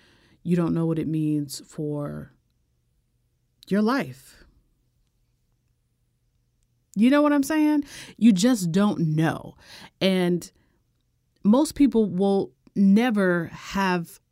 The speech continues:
that worry, right? But then when you wake up and all of a sudden you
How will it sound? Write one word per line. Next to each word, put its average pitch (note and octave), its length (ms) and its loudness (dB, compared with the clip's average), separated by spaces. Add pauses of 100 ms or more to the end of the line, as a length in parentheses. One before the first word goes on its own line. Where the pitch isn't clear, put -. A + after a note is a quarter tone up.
(280)
that E3 280 -2
worry, G#3 640 0
right? G3 440 -2
But F3+ 240 -2
then G#3 240 4
when F#3+ 180 2
you A#3+ 180 4
wake G#3+ 320 0
up F#3 260 -2 (680)
and F#3+ 140 0
all G3+ 180 -2
of F#3+ 100 -4
a G3 60 -4
sudden F3+ 560 -4 (1120)
you C4 480 4